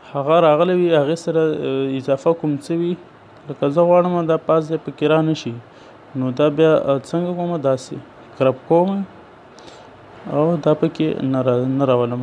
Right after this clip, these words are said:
نه غواړم چې پاس ځای پکې راشي، نو دا یو، آه، دا کرپ آپشن دی.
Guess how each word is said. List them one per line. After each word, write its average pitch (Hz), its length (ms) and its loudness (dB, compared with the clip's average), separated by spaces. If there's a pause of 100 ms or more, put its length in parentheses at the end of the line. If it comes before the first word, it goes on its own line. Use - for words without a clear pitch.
نه 151 80 0
غواړم 175 400 0
چې 160 120 -8
پاس 151 260 2
ځای 156 140 -2
پکې 156 320 -2
راشي، 139 280 -2
نو 131 100 -2
دا 151 260 0 (100)
یو، 143 420 0
آه، 127 280 -2 (240)
دا 156 260 -2 (260)
کرپ 151 260 -2
آپشن 135 380 -6
دی. 131 100 -8